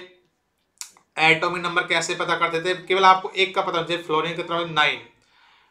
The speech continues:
तो कौन कौन से period में क्या element थे? second,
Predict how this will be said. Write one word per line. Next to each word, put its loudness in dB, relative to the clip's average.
तो -4
कौन 0
कौन -4
से 2
period 0
में -6
क्या 0
element -4
थे? -2
second, -4